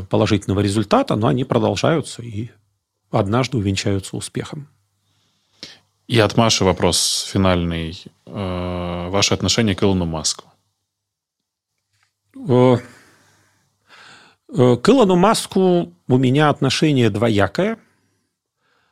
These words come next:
Speaker 1: Э, одно отношение — это отношение просто человека, второе отношение — это отношение астронома. Э,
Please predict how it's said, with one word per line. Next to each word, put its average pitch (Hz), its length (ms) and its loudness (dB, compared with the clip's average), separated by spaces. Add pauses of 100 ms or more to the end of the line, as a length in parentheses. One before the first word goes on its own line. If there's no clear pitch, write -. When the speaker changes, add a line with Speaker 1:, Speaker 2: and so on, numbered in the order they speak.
(240)
Speaker 1:
Э, 110 320 4 (300)
одно 113 440 4
отношение — 113 800 0
это 107 220 -2
отношение 107 480 0
просто 117 340 -4
человека, 170 640 0 (180)
второе 143 440 2
отношение — 147 640 -2
это 127 200 -4
отношение 110 500 0
астронома. 107 600 -2 (1400)
Э, 110 400 4